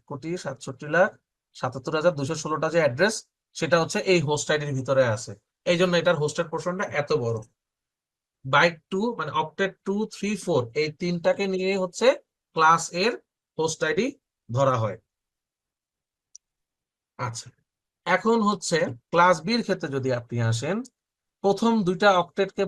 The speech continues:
বলে হচ্ছে নেটওয়ার্ক আইডি, আর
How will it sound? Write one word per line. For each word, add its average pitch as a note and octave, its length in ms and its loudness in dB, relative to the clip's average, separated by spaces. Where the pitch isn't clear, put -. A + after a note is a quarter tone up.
বলে F3+ 240 4
হচ্ছে F3 260 -6
নেটওয়ার্ক D3 500 2
আইডি, A2 200 -4
আর B2 100 4